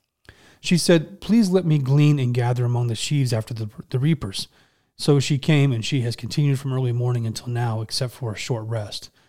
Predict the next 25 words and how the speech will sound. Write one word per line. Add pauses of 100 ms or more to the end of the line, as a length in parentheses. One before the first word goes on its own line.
(360)
Then
Boaz
said
to
Ruth,
"Now
listen,
my
daughter, (340)
do
not
go
to
glean
in
any
other
f-,
in
another
field
or
leave
this
one,